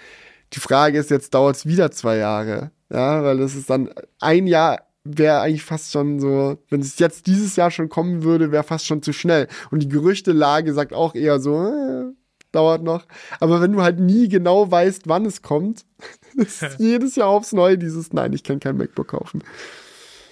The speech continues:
Speaker 2: Es
Speaker 1: Tut
Speaker 2: ist
Speaker 1: mir
Speaker 2: vielleicht,
Speaker 1: leid.
Speaker 2: vielleicht auch gut.
Speaker 1: Ja, vielleicht.
Speaker 2: Weil, äh, also ich hab auch schon jetzt schon ein paar Mal drüber nachgedacht, aber eigentlich komm ich gut zurecht, muss ich, muss ich mir dann auch ehrlich gestehen.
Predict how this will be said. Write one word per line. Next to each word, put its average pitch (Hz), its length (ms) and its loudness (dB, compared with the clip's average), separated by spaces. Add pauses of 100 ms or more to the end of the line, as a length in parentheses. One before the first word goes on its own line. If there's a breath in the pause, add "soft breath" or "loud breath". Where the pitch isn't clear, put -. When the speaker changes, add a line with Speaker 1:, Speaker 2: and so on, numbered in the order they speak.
(380 loud breath)
Speaker 2:
Es 135 160 -6
Speaker 1:
Tut 165 80 0
Speaker 2:
ist 165 60 2
Speaker 1:
mir 156 40 4
Speaker 2:
vielleicht, 156 160 4
Speaker 1:
leid. 143 100 -6
Speaker 2:
vielleicht 175 180 0
auch 180 100 -8
gut. 147 300 -4 (760)
Speaker 1:
Ja, 151 360 -2 (180)
vielleicht. 170 560 0 (280 loud breath)
Speaker 2:
Weil, 120 320 2 (680 loud breath)
äh, 208 120 -8 (120)
also 139 200 -2
ich - 260 -6
hab 147 80 -2
auch 175 140 2
schon 170 120 -2
jetzt - 120 -4
schon 139 100 -4
ein 131 40 -6
paar 135 160 -2
Mal 131 120 2
drüber 131 240 -2
nachgedacht, 135 480 0
aber 123 300 -2
eigentlich 143 500 -2
komm 139 160 -2
ich 139 100 -6
gut 147 200 -2
zurecht, 135 500 -2
muss 127 240 -2
ich, - 160 -8
muss 123 160 0
ich 123 100 -2
mir 120 100 2
dann 120 160 0
auch - 100 -8
ehrlich 123 260 -4
gestehen. 135 420 -4